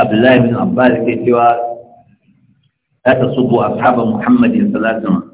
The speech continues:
ولمقام أحدهم ساعة خير من عبادة أحدكم عمره." Kada ku zagi sahabban manzon Allah sallallahu alaihi wasallam.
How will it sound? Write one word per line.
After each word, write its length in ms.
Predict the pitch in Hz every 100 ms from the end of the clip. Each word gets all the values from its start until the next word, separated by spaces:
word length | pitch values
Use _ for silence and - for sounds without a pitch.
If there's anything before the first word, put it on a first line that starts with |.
| _ _ _ - -
ولمقام 580 | 113 120 120 120 156 170
أحدهم 540 | 156 139 139 143 131 127 143
ساعة 340 | 165 160 165 151 135
خير 180 | 175 175
من 160 | 147 143
عبادة 440 | 127 127 143 135 131
أحدكم 380 | 113 127 127 113
عمره." 280 | 123 120 107 - - _ _ _ _ _ _ -
Kada 180 | 156 170
ku 120 | 170 127
zagi 320 | 127 127 147
sahabban 400 | 147 117 143 147
manzon 160 | 120
Allah 160 | 123 123
sallallahu 160 | 117 107
alaihi 0 |
wasallam. 400 | 107 101 101